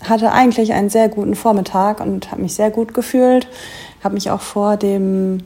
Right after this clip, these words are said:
zehn Kilometer Lauf sehr wohl gefühlt. Beim Einlaufen war alles wunderbar und der Wettkampf ging auch sehr gut los. Ich hab mich frisch gefühlt mit guten, guten Beinen und einem guten,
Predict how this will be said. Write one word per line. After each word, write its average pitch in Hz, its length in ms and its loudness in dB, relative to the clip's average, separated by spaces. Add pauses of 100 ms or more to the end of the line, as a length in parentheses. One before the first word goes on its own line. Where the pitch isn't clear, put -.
(100)
zehn 196 240 0
Kilometer 214 420 0
Lauf 240 220 4
sehr 220 220 0
wohl 226 160 2
gefühlt. 220 720 2 (320)
Beim 185 680 0 (140)
Einlaufen 214 520 4
war 185 100 0
alles 190 220 -2
wunderbar 220 600 4 (800)
und 98 680 0
der 98 200 0
Wettkampf 240 640 0 (100)
ging 208 160 2
auch 208 120 4
sehr 202 180 0
gut 196 160 2
los. 247 680 4
Ich - 80 -16
hab - 80 -2
mich - 140 -4
frisch 285 200 0
gefühlt 226 460 2
mit 202 160 -2
guten, 226 600 2
guten 254 260 4
Beinen 208 460 2
und 185 280 -2
einem 190 140 -2
guten, 196 460 -2